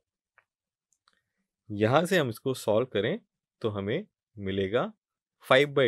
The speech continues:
two एमजीएल is equal to half M V naught square। Further simplify करने पर हमें मिलेगा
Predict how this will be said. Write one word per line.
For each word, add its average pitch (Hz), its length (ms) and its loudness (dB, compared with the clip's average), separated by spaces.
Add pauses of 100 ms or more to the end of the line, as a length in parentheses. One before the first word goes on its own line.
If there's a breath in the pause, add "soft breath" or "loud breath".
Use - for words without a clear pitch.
(120)
two 110 120 -4
एमजीएल 104 520 -2 (240)
is 101 140 -8
equal 104 280 -4
to 175 100 -2 (220)
half 107 280 0
M 190 160 -4 (260)
V 101 180 -4
naught 98 200 -4
square। 87 340 -6 (1160)
Further 151 300 6
simplify 107 520 -2
करने 92 260 -8
पर 90 220 -10
हमें 90 180 -10
मिलेगा 92 420 -6